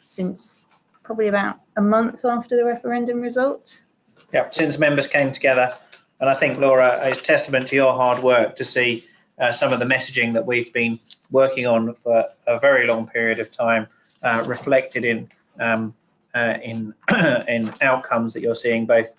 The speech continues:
Speaker 2: at the U K level, so the government, the Parliament, the opposition, all lined up around, uh, our issues in a way that's helpful and supportive, and seeing that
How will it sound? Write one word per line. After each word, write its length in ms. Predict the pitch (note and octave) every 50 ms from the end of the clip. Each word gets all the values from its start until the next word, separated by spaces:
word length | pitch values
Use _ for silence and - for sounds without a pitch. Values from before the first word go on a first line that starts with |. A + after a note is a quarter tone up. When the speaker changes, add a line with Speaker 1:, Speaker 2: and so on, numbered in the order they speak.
| _ _ - - - - -
Speaker 2:
at 120 | B2 -
the 80 | - A#2
U 180 | A#2 A#2+ A#2
K 220 | A#2+ - D3 C#3+ B2
level, 360 | A#2 A2+ B2 A#2+ A#2 A#2 - _
so 260 | - - A#2 A2 A2
the 120 | G#2 A2
government, 540 | G#2+ - C3+ A#2+ A#2 B2 A#2+ A#2+ A2+ A2+ A2 - _ _ _ _ _ _
the 60 | _ -
Parliament, 500 | - B2 A#2+ A#2 A#2 A2+ A2+ A2 G#2+ A2
the 80 | A#2+
opposition, 500 | B2 A#2 - A#2 A2+ A#2+ A2+ - - A#2
all 140 | A#2+ B2 A#2+
lined 260 | A#2 A2+ A2+ A2+ A2+
up 160 | A#2 G#2+ -
around, 380 | - A#2 A2+ A2 A2 A2 G#2+ G2+ _ _ _ _ _ _ _ -
uh, 60 | A2
our 260 | A2+ A2 A2+ A2+ A2+
issues 240 | A2 G#2+ - A2+ G#2+
in 80 | A2+ A2
a 40 | A2
way 180 | A2 A2 A2
that's 260 | G#2+ G#2 - - - - _ _ _ _ _ _
helpful 340 | _ - A2 - - A#2 A2
and 80 | G#2+
supportive, 540 | - - - A#2+ A2+ A2+ A2+ - A2 G#2 -
and 280 | - - A#2+ A#2 A#2 A2
seeing 300 | - - A2+ A2 A2 A2
that 260 | A2 G#2+ G#2+ -